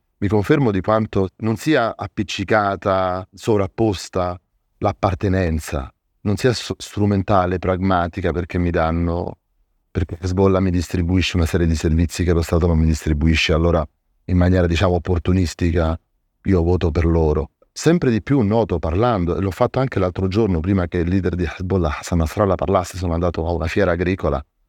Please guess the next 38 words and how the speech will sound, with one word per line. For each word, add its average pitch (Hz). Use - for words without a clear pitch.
eh, 78
che -
Hezbollah 92
ha 90
inaugurato 90
e 76
che 78
è 73
ancora 82
in 87
corso 113
in 82
questi 82
giorni, 92
a 73
pochi 95
chilometri 90
da 90
dove 90
vi 90
parlo, 95
e -
parlavo 139
con 104
le 101
persone 107
comuni 110
che 92
stavano 101
lì 113
a 107
comprare 90
il 90
miele, 87
a 87
vendere 87
i -
merletti 92